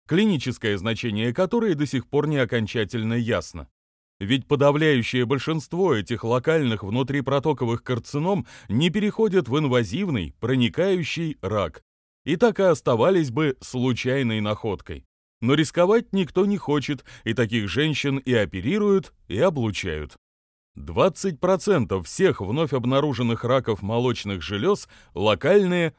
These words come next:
внутрипротоковые карциномы. Сегодня во многих развитых странах от массовой, по площадям, маммографии отходят. Во Франции, например, с этого года.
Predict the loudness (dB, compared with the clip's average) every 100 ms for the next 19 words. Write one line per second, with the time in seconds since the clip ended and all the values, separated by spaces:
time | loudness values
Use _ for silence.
0 | _ -4 0 0 2 0 0 0 0 0
1 | 0 2 0 -2 _ 0 0 0 -2 -2
2 | -8 -16 _ _ _ _ _ _ _ -14
3 | -2 2 4 4 2 2 2 0 -2 0
4 | 0 0 -4 -6 -8 -4 -2 0 -2 -4
5 | -4 -2 0 -2 -2 -2 -2 -2 -2 -4
6 | -4 -4 -2 -4 -4 -4 -2 -2 -4 -10
7 | -4 0 2 2 2 2 2 -2 -4 -6
8 | _ -2 -2 -2 -2 -2 -2 -8 _ _
9 | _ _ -2 0 2 2 2 0 -2 -2
10 | -2 -2 -2 -2 -6 -18 -2 0 0 0
11 | -2 -2 -4 -6